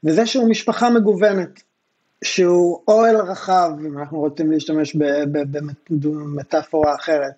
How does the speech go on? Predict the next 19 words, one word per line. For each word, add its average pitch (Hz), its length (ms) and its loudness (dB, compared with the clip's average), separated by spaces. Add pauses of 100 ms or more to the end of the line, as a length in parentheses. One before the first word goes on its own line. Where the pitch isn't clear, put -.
(480)
אה, 156 200 2
ושהוא 156 260 0
מכניס 220 420 0
תחת 233 300 -2
כנפיו 233 520 -2
אנשים 185 380 0
עם 165 140 2
עמדות 185 760 2
מאוד 156 400 -2
מאוד 143 320 -2 (100)
שונות 147 400 0
ומגוונות, 147 640 0
כולל 196 540 4 (260)
בעניין 160 440 0
הכלכלי, 208 520 0
אבל 147 200 -2
למעשה 147 420 0
לא 170 420 2
רק. - 420 -4